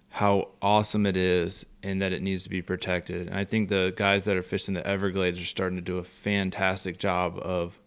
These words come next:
you know, what's out here, what's going on,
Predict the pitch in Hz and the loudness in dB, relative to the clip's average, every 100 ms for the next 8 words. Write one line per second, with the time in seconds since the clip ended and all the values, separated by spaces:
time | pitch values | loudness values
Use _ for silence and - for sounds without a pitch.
0 | _ _ _ 107 101 90 95 - - - | _ _ _ -6 -4 -4 -8 -14 -20 -20
1 | - _ _ _ _ _ 95 104 104 - | -20 _ _ _ _ _ 0 2 2 0
2 | 98 92 - 101 95 90 - _ - 95 | 0 0 0 0 0 0 -6 _ -8 -2
3 | 104 104 - 107 101 95 95 92 92 90 | 0 0 0 2 2 2 0 0 -2 -4